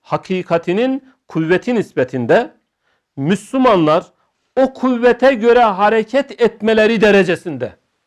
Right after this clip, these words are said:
Müslümanlar İslamiyet'in hakikatine ne kadar tevafuk ediyorlar, ne kadar uyuyorlar, İslamiyet'e göre ne kadar hareket ediyorsa, ediyorlar ise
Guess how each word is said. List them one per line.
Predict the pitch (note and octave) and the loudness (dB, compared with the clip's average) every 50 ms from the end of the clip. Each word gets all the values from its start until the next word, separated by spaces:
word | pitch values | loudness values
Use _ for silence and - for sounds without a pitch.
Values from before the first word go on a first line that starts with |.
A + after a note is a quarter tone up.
| _ _ _ _ _ _ _ _ _ _ _ _ _ | _ _ _ _ _ _ _ _ _ _ _ _ _
Müslümanlar | G3+ A3 A3 - - A#3+ A#3 A#3+ A3+ A3 G#3 G3+ F#3+ | -4 -4 -4 -6 -4 -2 0 0 0 0 2 0 0
İslamiyet'in | F#3+ F#3 G#3+ - - - G#3+ G#3+ G#3+ G#3+ G#3+ G3+ G#3 A#3+ A#3+ A3 | 0 -2 -8 -14 -6 -2 0 0 0 0 -2 -2 -2 -4 -6 -6
hakikatine | D#3 C#3+ F#3+ F#3+ - G#3+ G#3 G3+ G3+ - G#3 G3+ - G3 G3 F#3 F3 | -4 -4 -6 -6 -4 -6 -8 -6 -4 -4 -4 -4 -4 -4 -6 -2 0
ne | A3+ D4 C#4+ | 0 0 0
kadar | B3 B3+ G3+ A#3 A3+ G#3+ F3 | 0 0 2 2 2 2 2
tevafuk | - F#3+ F#3+ F#3+ E3+ - D#3 D#3+ - | 2 2 4 4 4 2 0 -2 -2
ediyorlar, | D3 C3+ B2 B2+ B2+ B2 D3 D#3+ - - - _ _ _ _ _ _ _ - | -2 -2 -2 -4 -4 -4 -4 -4 -4 -6 -8 _ _ _ _ _ _ _ -6
ne | C#3 E3+ A#3+ B3+ | -2 0 0 2
kadar | B3+ B3+ B3+ B3 A#3 A#3 | 2 4 4 4 2 2
uyuyorlar, | G#3 G3+ F#3 F3 D#3+ D#3+ D3+ C#3+ D#3+ G3 A3 G#3 - _ _ _ _ _ | 2 0 -2 0 0 2 2 2 2 2 0 -2 -4 _ _ _ _ _
İslamiyet'e | - G3+ G3 - - - A3 A3 A3 A3 A3 A3+ A3 A3 - A#3+ B3 | -10 -10 -10 -10 -6 -2 -2 0 0 0 0 0 0 0 0 0 0
göre | G3+ G3+ A3 G#3+ A3 G#3 F#3+ F3+ F#3+ | 2 2 2 2 2 0 -2 -2 -2
ne | B3 C4+ C4 | -2 -2 0
kadar | A3 A3 A3 A#3 A3+ G#3+ E3+ | -2 -2 0 0 0 -2 -2
hareket | F3 G3 G#3+ G#3+ G3+ G#3 - G#3 G#3 - | -2 0 0 0 0 0 0 -2 -2 0
ediyorsa, | G3+ G3+ F#3 A3 B3 C#4 B3+ A3 - - F#3+ F3 E3 - | -2 -2 -2 0 0 2 2 2 0 0 -4 -4 -2 -2
ediyorlar | F#3 F3 D#3 F#3+ A3 B3 B3+ G#3 G3+ F3+ E3+ | -2 -2 0 2 2 2 4 4 2 0 0
ise | E3+ F3 - - - G#3 A#3 B3+ B3+ | 0 -4 -8 -6 -4 -2 -2 -2 -4